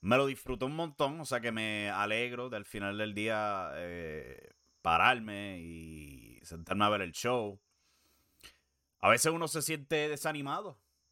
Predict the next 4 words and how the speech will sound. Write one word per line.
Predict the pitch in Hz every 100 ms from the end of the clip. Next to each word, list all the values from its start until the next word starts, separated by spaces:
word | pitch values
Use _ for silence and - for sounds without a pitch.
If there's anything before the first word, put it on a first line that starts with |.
| _ _ _ _ _ _ -
es |
la | 120
realidad, | 139 151 147 131 131 165 -
pero | 113 101 101 95 92 85 78 67